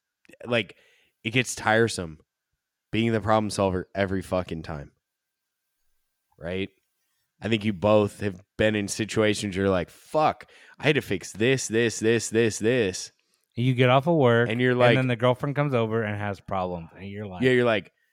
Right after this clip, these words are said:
Speaker 1: and then we get a bad rap because we don't fucking listen. We're like, "No,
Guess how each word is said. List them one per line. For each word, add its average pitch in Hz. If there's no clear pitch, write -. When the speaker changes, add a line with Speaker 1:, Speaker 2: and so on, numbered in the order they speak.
Speaker 1:
and 156
then 151
we 135
get 127
a 113
bad 110
rap 123
because 107
we 120
don't 117
fucking 107
listen. 98
We're 117
like, 113
"No, 113